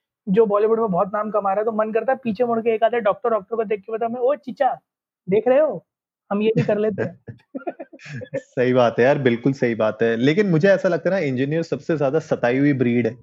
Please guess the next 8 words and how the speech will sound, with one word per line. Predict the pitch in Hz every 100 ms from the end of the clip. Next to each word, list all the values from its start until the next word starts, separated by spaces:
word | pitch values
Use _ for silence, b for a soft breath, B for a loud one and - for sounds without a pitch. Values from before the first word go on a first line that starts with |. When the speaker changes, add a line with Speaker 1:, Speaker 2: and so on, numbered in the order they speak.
| B B B - -
Speaker 2:
क्योंकि | 135 165 165 - B B -
बचपन | 131 - 160 156
से | 165
ही | 170
इतना | 156 - 156
Speaker 1:
<laughs> |
Speaker 2:
ज्यादा | 151 139 147
प्रेशर | - - 160 - - - -